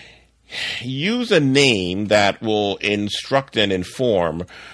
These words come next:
rather than just being clever, because being clever is gonna speak to nobody but you. And if you have to keep explaining it, you're, you're already losing. You know, if you're explaining, you're losing. I think, forgot who used to say that. My sister gave me this lesson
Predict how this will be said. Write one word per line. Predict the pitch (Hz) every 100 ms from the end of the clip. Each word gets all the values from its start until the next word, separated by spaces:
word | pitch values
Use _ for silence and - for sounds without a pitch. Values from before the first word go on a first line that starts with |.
| -
rather | - 113 123 117
than | 107 92
just | - 113 113 -
being | 101 101 98
clever, | - 95 73 69
because | 90 92 123 101 95
being | 87 127 120
clever | 107 - 185 139
is | 104 104
gonna | 107 95
speak | - 120 110
to | -
nobody | 101 110 127 117 110 101
but | 92
you. | 80 113 92 82 - - - - - - -
And | 117 117 113
if | 117
you | 104
have | 147 247
to | 131
keep | - 156
explaining | 101 - - 139 135 98
it, | 87 82
you're, | 98 98 -
you're | 104 104
already | 95 98 95
losing. | 92 87 80 60 - _ _
You | -
know, | 90 95
if | 92 95
you're | 110
explaining, | - - 127 131 117
you're | 101
losing. | 101 98 85 76
I | 82
think, | - 98 - -
forgot | 104 90 85
who | -
used | 104 87 85 -
to |
say | - 82 80
that. | 71 57 50 - _ - - - - - - - _ _
My | - 110
sister | - 123 - 104
gave | 92 87
me | 85
this | 85 90
lesson | 90 85 82 - 80 78 78